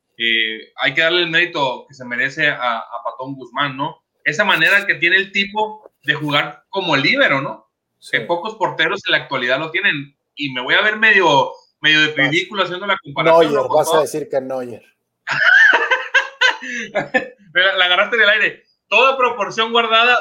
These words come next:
Speaker 1: o sea, son pocos los porteros que, que, que juegan así, ¿no? O sea, o tú, David,
Speaker 2: Sí,
Speaker 1: que estás
Speaker 2: sí,
Speaker 1: más,
Speaker 2: sí.
Speaker 1: más, más empapado del fútbol internacional que otro portero juega,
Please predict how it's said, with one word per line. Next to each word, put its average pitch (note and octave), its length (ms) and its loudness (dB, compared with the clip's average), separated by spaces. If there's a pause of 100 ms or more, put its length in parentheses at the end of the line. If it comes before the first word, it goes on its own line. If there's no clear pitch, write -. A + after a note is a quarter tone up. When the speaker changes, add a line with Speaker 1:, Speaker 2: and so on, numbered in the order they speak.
Speaker 1:
o F3 100 -2
sea, E3 100 -4 (280)
son A#3+ 160 -4
pocos A#3 260 -6
los G#3+ 140 -10
porteros G3+ 560 -6
que, C#3+ 60 2
que, C3+ 520 -4
que - 140 -10
juegan F3 240 -2
así, A2+ 300 -4
¿no? G#2+ 120 -10
O - 320 -20
sea, - 120 -12 (340)
o - 80 -20
tú, G#3 160 -6
David, A#3 200 2
Speaker 2:
Sí, A3+ 40 -2
Speaker 1:
que A3 80 -2
estás G3+ 160 -6
Speaker 2:
sí, G#3 60 -8
Speaker 1:
más, G#3 140 -6
Speaker 2:
sí. - 60 -14
Speaker 1:
más, G3 280 -4 (380)
más F3 120 -2
empapado F3+ 380 0
del F3+ 120 0
fútbol F#3 200 -4
internacional E3 440 -6
que F3+ 80 -8
otro F#3+ 220 -8
portero D#3+ 340 -4
juega, F3 300 2